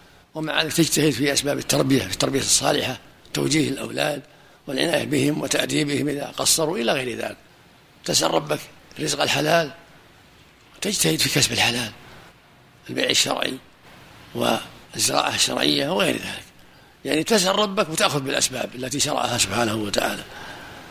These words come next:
وإذا صنع لك معروف من بعض إخوانك، تكافئ، إما بالمال ولا بالكلام الطيب. حديث أسامة: "من صنع إليه معروف فقال: 'جزاك الله خيرا'، فقد أبلغ في الثناء". حديث ابن عمر: "من صنع إليه معروف،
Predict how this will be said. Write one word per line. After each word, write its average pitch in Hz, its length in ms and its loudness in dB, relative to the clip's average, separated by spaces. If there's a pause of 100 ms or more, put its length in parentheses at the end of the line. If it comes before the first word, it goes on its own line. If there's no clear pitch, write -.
(300)
وإذا 175 220 4
صنع 165 320 2
لك 165 160 0
معروف 156 560 -2 (500)
من 135 140 -6
بعض 139 240 0
إخوانك، 180 460 0 (340)
تكافئ، 117 440 -2 (840)
إما 202 180 4
بالمال 196 380 2
ولا 202 160 4
بالكلام 143 420 4
الطيب. 110 380 -4 (920)
حديث 143 240 2
أسامة: 147 480 2
"من - 60 4
صنع 160 260 0
إليه 139 100 -2
معروف 135 320 0
فقال: 143 320 0
'جزاك 147 360 0
الله 147 280 2
خيرا'، 196 320 0 (440)
فقد 139 180 0
أبلغ 131 280 0
في 101 100 -4
الثناء". - 360 -4 (880)
حديث 147 200 -2
ابن 156 200 2
عمر: 165 240 2
"من 160 120 -6
صنع 180 240 2
إليه 151 120 -2
معروف، 156 360 -2